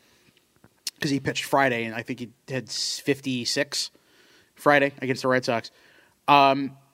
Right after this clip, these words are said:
that's one reason. The number two reason is, let's, let's face it, let's put it this way. Brian Mitchell could very well be this year's Shane Greene,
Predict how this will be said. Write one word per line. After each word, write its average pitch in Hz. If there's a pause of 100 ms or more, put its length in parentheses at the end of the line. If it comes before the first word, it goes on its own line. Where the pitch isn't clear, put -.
(1700)
that's 180
one 185
reason. 139
The 151
number 208
two 226
reason 165
is, 139 (2250)
let's, 208
let's 185
face 127
it, 123
let's 143
put 160
it 127
this 120
way. 110 (960)
Brian 220
Mitchell 175
could 214
very 165
well 135
be 127
this 131
year's 135
Shane 135
Greene, 120